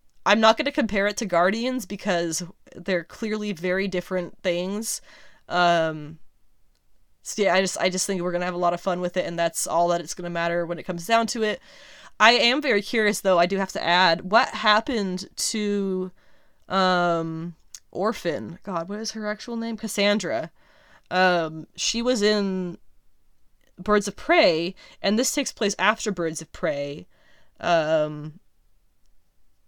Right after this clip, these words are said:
so I gotta, uh, did she get taken by her mother, or did she get muted? And now she's gonna come back as this, uh, probably, they're probably not, not gonna mention her, let's be <laughs> honest. I love it, though. I really like her new look. Um, I think I tweeted it some time ago,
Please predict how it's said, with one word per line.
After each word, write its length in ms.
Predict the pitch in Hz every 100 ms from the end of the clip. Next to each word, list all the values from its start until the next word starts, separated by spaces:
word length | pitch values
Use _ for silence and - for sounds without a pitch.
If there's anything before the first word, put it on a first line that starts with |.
| _ -
so 160 | - 247
I 60 |
gotta, 320 | 254 302 254 -
uh, 120 | 185
did 180 | 190 202
she 220 | - 254
get 140 | 226 196
taken 260 | 233 247
by 160 | 226 214
her 140 | 202
mother, 460 | 190 175 185 262 247
or 140 | 196
did 140 | 185 -
she 200 | - 196
get 340 | 196 175 - -
muted? 680 | 185 180 202 233 277 294 277 - - - - -
And 100 | 180
now 100 | 185
she's 140 | 190
gonna 120 | 196 190
come 120 | 208
back 180 | 196 202
as 80 |
this, 100 | 196
uh, 60 | -
probably, 340 | - 185 160
they're 80 | 160
probably 180 | 185 160
not, 100 | 90
not 160 | 143 -
gonna 160 | -
mention 280 | 113 - 165
her, 100 | 139
let's 160 | 139 -
be 120 | 175
<laughs> 80 | 165
honest. 380 | 190 - - - - - - -
I 100 | 381
love 260 | 202 196 196
it, 120 | 160
though. 240 | 165 165 - -
I 80 | 196
really 240 | 240 262
like 200 | 233 226
her 120 | - 220
new 160 | 208
look. 360 | 208 214 - - - - -
Um, 440 | 185 175 170 165 -
I 120 | 185
think 180 | 208 202
I 80 |
tweeted 340 | 190 - 202 190
it 120 | -
some 180 | 202 185
time 260 | 196 180
ago, 440 | 185 185 180 180